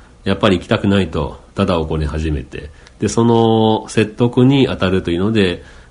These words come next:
陽子がおじいさんの家にやってくるわけですけども、そのおじいさんの家というのは太郎の家のすぐ窓内ということで、屋根と屋根にですね、えー、板を渡して、陽子が隣の家の二階からですね、猫みたいに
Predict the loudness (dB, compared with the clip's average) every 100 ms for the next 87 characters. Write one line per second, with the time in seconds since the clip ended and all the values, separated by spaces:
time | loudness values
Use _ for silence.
0 | -2 0 0 0 -2 2 2 2 2 0
1 | -2 -4 -4 -4 -8 -6 -2 0 0 2
2 | 2 0 -2 -6 -2 -2 -2 -4 -6 -6
3 | -6 -4 -6 -4 2 4 4 2 0 0
4 | 0 2 2 2 0 0 0 0 0 -4
5 | 0 0 0 -6 -20 -4 2 2 2 0
6 | 2 2 -2 -4 -6 -6 -6 -4 -4 -6
7 | -14 -20 -20 -20 -16 -2 0 2 0 -4
8 | -2 0 -2 -4 -6 -6 -4 -4 -6 -6
9 | -2 -2 -2 -4 -6 -8 -6 -4 -4 -8
10 | -20 -20 0 0 2 -2 -2 0 2 2
11 | 2 0 -2 -10 -20 -10 -4 -2 -2 -4
12 | -2 -4 -2 -4 -6 -6 -6 -2 0 0
13 | -2 -4 -6 -6 -10